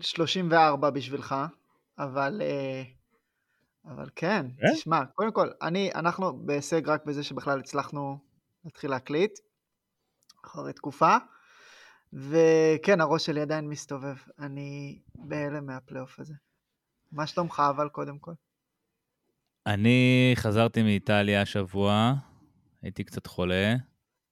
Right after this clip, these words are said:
Speaker 1: מהמם.
Speaker 2: וזה, זה מאוד קשה לנהל זוגיות ופלייאוף במקביל,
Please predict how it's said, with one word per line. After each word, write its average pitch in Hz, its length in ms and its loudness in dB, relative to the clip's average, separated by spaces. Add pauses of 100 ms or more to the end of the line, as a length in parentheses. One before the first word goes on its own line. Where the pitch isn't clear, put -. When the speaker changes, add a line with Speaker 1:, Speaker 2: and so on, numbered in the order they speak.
(600)
Speaker 1:
מהמם. 147 300 -10
Speaker 2:
וזה, 87 1400 -2
זה 92 320 -6
מאוד 98 260 0
קשה - 280 -2
לנהל 95 460 0
זוגיות 90 580 -4
ופלייאוף 87 400 -4
במקביל, 92 540 -4